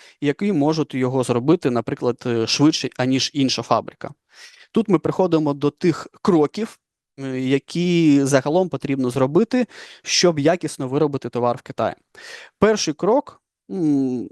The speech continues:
напевно, нульовий крок, дослідження ринку та вибір сфери, в якій ви будете виробляти товар,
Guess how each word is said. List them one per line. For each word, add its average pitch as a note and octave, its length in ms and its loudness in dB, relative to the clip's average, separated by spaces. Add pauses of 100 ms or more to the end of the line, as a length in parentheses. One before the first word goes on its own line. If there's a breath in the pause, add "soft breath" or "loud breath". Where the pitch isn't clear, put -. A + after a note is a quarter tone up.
(120)
напевно, C#3+ 340 0
нульовий D#3 360 2
крок, A3+ 360 -4
дослідження C#3 640 0
ринку C#3+ 340 0
та B2 340 0
вибір C3+ 480 -2
сфери, B2+ 600 0
в B2 80 -12
якій B2+ 260 -4
ви A#2+ 100 0
будете B2+ 280 0
виробляти C3+ 480 0
товар, C4+ 320 0